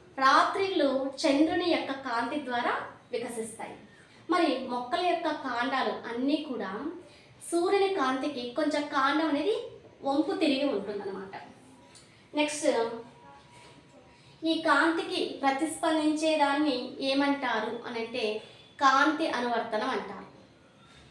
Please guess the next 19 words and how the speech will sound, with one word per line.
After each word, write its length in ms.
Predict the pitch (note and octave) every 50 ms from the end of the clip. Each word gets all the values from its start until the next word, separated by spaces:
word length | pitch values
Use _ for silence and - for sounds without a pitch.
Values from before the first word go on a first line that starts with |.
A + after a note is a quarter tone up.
| - - - - - - - -
నెక్స్ట్, 280 | D#4+ E4+ E4+ - - F#4 E4 C#4 B3 A#3+ A#3+ - - - - -
మొక్కల 400 | C4 C4 C4 C4 - F4 F4+ G4
ద్వారా 340 | F#4+ F#4+ F4 E4+ E4 D#4+ D#4+
ప్రత్యుత్పత్తి 720 | D#4+ - D4+ C4+ - - D4+ D4 - - D#4 - D#4+ D4
జరిపేటువంటి, 920 | C4+ C#4 C#4 C4 C4 C4 C4 C4 B3+ B3 A#3 A#3+ B3 A#3 A3 A3 A3+ - - - - - - - - B3+ C4
ఆ, 140 | B3+ B3+ B3 C4 C4 - - - -
వాటికి 340 | A3 C4 C#4 C4+ C4+ D4 C#4+
ఉదాహరణ 520 | C#4 B3+ A#3 B3+ C4 C#4 C4+ C#4 C#4 C#4
ఇవ్వమని 560 | C#4 C4+ B3+ B3 A3+ A3+ A3 A#3 G4 A4 - - A3+
అడుగుతారు. 580 | A3+ A3+ A3 A3 G#3+ - G#3 G3 F#3+ - - - - - - - - -
మొక్కల 340 | B3 B3 B3 B3 D4+ D#4+ D#4+
ద్వారా 220 | D#4 D#4 D4+ D#4
ప్రత్యుత్పత్తి 640 | D4+ - C4+ B3 B3 B3 C#4 C4+ - C#4+ C#4 C#4+ C#4
జరిగేవి, 760 | A3 A3+ A3+ A3+ A3+ A#3+ B3 B3 A3+ A3 G#3+ G#3 G#3 G#3 A3 A3 - - - - - - -
ఆ, 120 | - A#3 A3+ G#3+ G#3+ G#3 G#4 - F#4+ F#4+ - - - - - - - - - - - - - - - - - - - -
పొటాటో, 480 | B3 B3 - C#4 C#4 C#4 - G#3+ - - - - - - - - - -
బంగాళాదుంప, 880 | A3 A3 A3+ A3+ A#3+ B3+ C4 C4 B3+ B3+ A3+ A3 A3 - G#3+ G#3+ G3+ G#3 - - - -
చెరుకు 240 | B3 A#3 B3 B3 C4+
గడలు, 480 | A#3 A#3+ A3+ A3 G#3 G#3 G#3 G3+ G3+